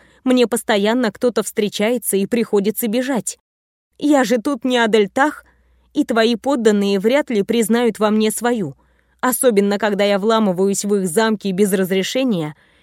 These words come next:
и посещаю исторически важные объекты без экскурсовода и того же согласования с властями». Я услышала шаги и взмолилась: «Ненталь, помоги мне отсюда убраться! Пожалуйста,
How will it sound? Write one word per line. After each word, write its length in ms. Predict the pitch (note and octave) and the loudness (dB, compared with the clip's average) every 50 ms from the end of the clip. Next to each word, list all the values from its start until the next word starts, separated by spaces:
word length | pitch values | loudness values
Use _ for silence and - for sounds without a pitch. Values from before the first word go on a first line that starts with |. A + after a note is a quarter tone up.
| _ _ | _ _
и 140 | - D4+ D4 | 0 0 2
посещаю 640 | A#3 - B3 - - A#3+ - - C4+ B3+ B3 A#3+ A3 | 2 0 -2 -2 -2 -2 -2 0 2 4 4 4 2
исторически 680 | G#3 - - - - A3 A#3+ G#3+ - A3+ - - - G#3+ | 0 -2 -2 -2 0 0 -2 -2 -4 -4 -4 -2 -2 0
важные 540 | F#3+ G3 G#3+ G#3+ G3 E3 F#3 F3+ F3+ F3 | 2 2 2 2 0 0 -2 -2 -2 -2
объекты 560 | F3+ F3 F3+ F#3+ B3 A#3+ - - - F3+ D3+ - _ _ _ _ _ - | -4 -4 -2 -2 -2 -2 -2 -2 -4 -4 -4 -4 _ _ _ _ _ -2
без 280 | A#3+ A#3 B3+ A3+ F3+ | 2 2 4 4 4
экскурсовода 880 | G3+ F#3+ - - - G#3+ F#3 - - F#3+ F3 F3 A3+ C4 - F3+ D3+ C#3+ - _ _ _ _ _ - | 0 -2 -4 -4 -6 -4 -4 -2 -2 -2 0 0 0 0 0 0 -4 -4 -10 _ _ _ _ _ -2
и 100 | D4+ C#4+ | 0 0
того 300 | - B3 A3 G#3 A3+ A3 | 2 0 2 2 2 2
же 80 | A3 | 0
согласования 800 | G#3+ - A3+ G#3 G3 F#3+ - - G3+ F#3 F#3 G3 G3 F#3+ F#3 F#3 | -2 -2 0 0 0 0 0 0 0 0 0 0 0 0 0 -2
с 80 | - - | -4 -2
властями». 640 | G3+ G3+ G3 F#3+ - - - C#3+ C#3 C#3 C#3 - _ _ _ _ _ _ _ _ _ _ _ _ _ _ _ _ _ _ _ - G#3+ | -2 -2 -2 -2 -4 -6 -8 -8 -8 -10 -12 -16 _ _ _ _ _ _ _ _ _ _ _ _ _ _ _ _ _ _ _ -2 2
Я 200 | A3+ A#3 A3+ G#3 | 4 4 4 4
услышала 580 | G#3 G3+ - - A3 G#3+ - - F#3+ F3 F3 | 2 0 -2 -2 -2 -2 -2 -2 -4 -4 -4
шаги 480 | - - G3 F#3 E3 E3 A3 C4 C4 - | -4 -4 -6 -6 -4 -2 -4 -4 -4 -4
и 120 | - A3 F#3 | -6 -4 -4
взмолилась: 680 | F#3+ E3 F#3 G#3+ G#3 G#3 F#3+ D#3 D3 D3+ - - - - _ _ _ _ _ _ _ _ | -2 -2 -2 0 0 0 -2 -2 -4 -2 -4 -4 -4 -6 _ _ _ _ _ _ _ _
«Ненталь, 580 | - C#4 C4+ B3+ B3+ B3 - - D4+ B3+ G#3 G3 - _ _ _ _ _ _ _ _ _ | 2 4 4 4 4 2 0 0 2 2 0 -2 -4 _ _ _ _ _ _ _ _ _
помоги 480 | - F4 D4 B3+ B3+ C4 A#3 A#3 C#4+ B3+ | 2 2 4 4 4 4 4 4 4 4
мне 180 | A#3 A#3 A#3+ C4 | 4 4 4 2
отсюда 360 | B3 - - C#4+ B3 A#3+ C#4 | 0 -2 -2 -2 0 0 0
убраться! 560 | C#4+ A#3+ C#4 C#4+ C4 G#3+ - - A3+ G3 - _ _ _ _ _ _ _ _ _ _ _ | 2 2 2 2 2 0 -2 -6 -8 -8 -8 _ _ _ _ _ _ _ _ _ _ _
Пожалуйста, 840 | - G#3 F#3 E3+ - F#3+ G3+ F#3 E3+ D#3 D3+ - - - E3+ D3+ | -4 -4 -2 -4 -2 -2 -2 -2 -2 -4 -4 -6 -6 -6 -10 -12